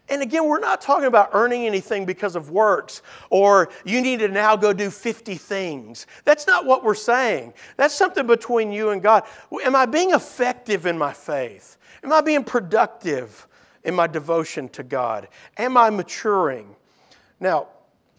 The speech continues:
let's look at, let's look at this. What did Peter say, "If I lack some of these things"?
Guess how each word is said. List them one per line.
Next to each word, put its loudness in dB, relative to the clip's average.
let's -6
look -4
at, -2
let's -4
look -2
at -10
this. -8
What -2
did -6
Peter -4
say, -2
"If -4
I 4
lack -2
some -8
of -12
these -16
things"? -18